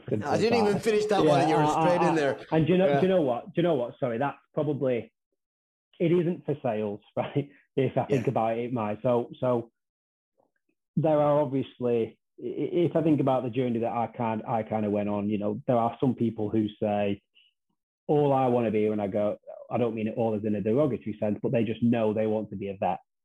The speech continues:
Speaker 1: or they just know they want to be a doctor. You know, there is a
Speaker 2: Mm.
Speaker 1: certain amount of,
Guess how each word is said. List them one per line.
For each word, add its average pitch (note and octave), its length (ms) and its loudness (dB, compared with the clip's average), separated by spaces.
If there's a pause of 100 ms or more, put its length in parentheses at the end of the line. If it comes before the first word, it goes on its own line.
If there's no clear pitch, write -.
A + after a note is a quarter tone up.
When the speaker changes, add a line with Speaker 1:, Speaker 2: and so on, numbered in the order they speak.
(320)
Speaker 1:
or G#2+ 160 4
they G#2+ 120 4
just G#2+ 200 -2
know A#2 360 4
they G#2+ 140 2
want G#2 200 0
to G2 40 -12
be G#2 120 -2
a G2 60 -2
doctor. G2+ 320 -4
You G#2 140 -2
know, G#2 140 -2
there A2+ 260 2
is A2 160 0
a G#2+ 300 2
Speaker 2:
Mm. G2+ 160 -10 (340)
Speaker 1:
certain E3+ 300 2
amount G#2+ 400 -2
of, G#2+ 300 0